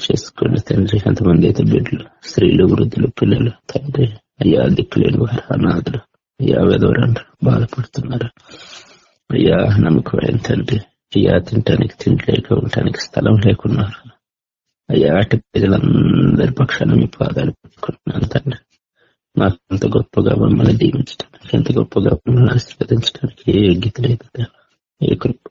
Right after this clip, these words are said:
దొరికే మీ కొందరు ఆశీర్వదించుకుంటున్నాగా సహాయం చేయండి. ప్రేమ కలిగిన రాజా, ఈ యొక్క సమయంలో మీ పాదాలు పెట్టి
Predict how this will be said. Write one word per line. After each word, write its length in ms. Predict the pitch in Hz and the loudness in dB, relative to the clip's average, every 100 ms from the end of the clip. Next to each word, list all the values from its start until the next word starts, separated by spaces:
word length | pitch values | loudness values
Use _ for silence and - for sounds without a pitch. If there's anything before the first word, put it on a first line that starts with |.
| - - | -20 -6
దొరికే 360 | 113 110 - - | -6 -4 -2 2
మీ 80 | 92 - | 0 0
కొందరు 240 | - - - | -2 0 0
ఆశీర్వదించుకుంటున్నాగా 1040 | - - - - - - _ _ - 87 - - | 0 -2 0 0 -2 -12 _ _ -8 -4 -2 -2
సహాయం 280 | 120 98 - _ - | -6 -6 -8 _ -14
చేయండి. 640 | - _ - - - - - - _ _ | -14 _ -16 -6 -4 -6 -10 -18 _ _
ప్రేమ 200 | - 147 139 | -2 2 4
కలిగిన 240 | 131 120 110 | 4 2 2
రాజా, 240 | 107 104 113 117 | 2 4 4 4
ఈ 40 | 98 | 0
యొక్క 140 | - - | -2 -2
సమయంలో 340 | 107 95 101 101 | -2 2 2 2
మీ 60 | 98 - | 0 0
పాదాలు 340 | 101 104 95 | 0 0 0
పెట్టి 300 | 98 - - | 0 -2 -8